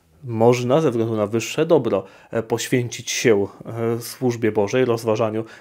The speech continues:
wiecznych prawd, e, tak, ale nie, nie można sobie tak po prostu zlekceważyć tego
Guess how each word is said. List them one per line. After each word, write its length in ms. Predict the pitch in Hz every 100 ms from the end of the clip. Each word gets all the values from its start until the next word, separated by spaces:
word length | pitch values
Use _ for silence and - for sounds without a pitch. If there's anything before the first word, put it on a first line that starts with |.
| -
wiecznych 460 | 123 107 - 113 -
prawd, 420 | 113 104 - - - -
e, 200 | - 113
tak, 580 | 104 143 131 - - - _ _ _
ale 320 | 120 107 110
nie, 420 | 110 113 123 127 127 120 120
nie 260 | 117 117 117
można 340 | 113 113 120
sobie 200 | 113 110
tak 180 | 107 113
po 100 | -
prostu 320 | 135 - -
zlekceważyć 880 | 113 123 123 - 120 110 101 139 -
tego 280 | - 101